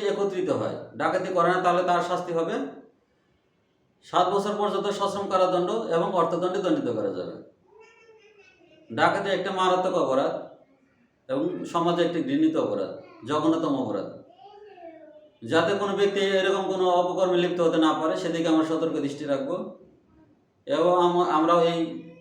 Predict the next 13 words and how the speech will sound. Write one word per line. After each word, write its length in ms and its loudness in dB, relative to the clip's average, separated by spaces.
ডাকাতির 380 0
হাত 140 -2
থেকে 120 -4
বাঁচার 400 0
জন্য 180 -2
সচেতন 520 -2
থাকবো। 260 -6
আর 120 0
এরকম 340 4
সুন্দর 280 -4
সুন্দর 200 -4
ভিডিও 360 2
পেতে 200 -4